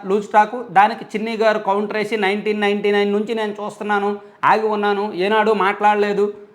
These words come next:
అని ఈయన కౌంటర్ ఇవ్వడం. So, ఇద్దరికి మధ్య ఇప్పుడు సరైన దశకు చేరుకుంది. So, ఇప్పుడు దీని రిజల్ట్, దీని పర్యవసానాలు ఎలా ఉండబోతున్నాయి? గెలిచేవాడు కింగు,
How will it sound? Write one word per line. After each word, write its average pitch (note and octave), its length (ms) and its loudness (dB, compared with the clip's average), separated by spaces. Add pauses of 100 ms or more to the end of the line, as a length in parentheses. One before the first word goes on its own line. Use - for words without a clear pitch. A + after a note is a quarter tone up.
(140)
అని A3+ 300 0 (220)
ఈయన A#3 180 2
కౌంటర్ G#3+ 320 2
ఇవ్వడం. F#3 280 0 (180)
So, B3 60 2
ఇద్దరికి A#3 380 -2
మధ్య G#3 440 4 (340)
ఇప్పుడు G#3+ 400 2 (220)
సరైన G#3+ 440 4
దశకు G3+ 260 -6
చేరుకుంది. D3 360 -8 (1600)
So, C#4 100 8
ఇప్పుడు C4 160 0
దీని A3+ 240 0
రిజల్ట్, A3 420 2
దీని F3 260 -4
పర్యవసానాలు B3 680 2
ఎలా G#3+ 220 6
ఉండబోతున్నాయి? D#3 680 -2 (460)
గెలిచేవాడు A#3+ 440 2
కింగు, G3 540 -4